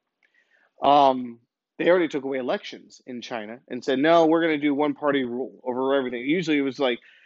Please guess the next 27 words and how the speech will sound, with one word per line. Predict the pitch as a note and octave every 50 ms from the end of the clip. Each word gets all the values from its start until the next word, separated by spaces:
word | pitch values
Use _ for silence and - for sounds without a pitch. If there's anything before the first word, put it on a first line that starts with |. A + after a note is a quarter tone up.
| _ _ -
uh, | C3 C3 B2+ B2+ B2 B2
you | C3+ E3
know, | F#3 F3+ D#3+
you | D3+ D3+ D#3 D3+
had | D#3 D3+
to | D#3 D3
switch | - - - F#3 E3 - _
party | _ - E3+ D#3 D3+
members | D3 D3 C#3+ C3+ C3 A#2+
out. | D#3 C3 A#2 A#2
Now | C3 C3+ C#3 D3
it's | C3+ -
like, | C3+ B2+
"Nope, | C#3+ G#3 D4 C#4 - _ _ _ _ _
we're | D3+
taking | D3 F3 E3 E3+
that | D#3+ D3+ C#3
away." | C3 A#2+ G#2 G#2 _ _ _ _ _ _ _ _ _ _ _ _ _ _ _ _ _ _ _
So | _ - C#3
one | C3 D3+ F#3+ G#3+
person's | G3+ G3+ F3+ D#3+ - F3 D#3
gonna | C#3+ D#3 C#3 C3+
rule | C3+ C#3+ D#3 D#3 D3+
over | B2+ C3+ C#3+
all | C#3 C#3 C#3 C3+
of | B2+ A2+
China. | - - - C#3+ A#2+ G#2 - -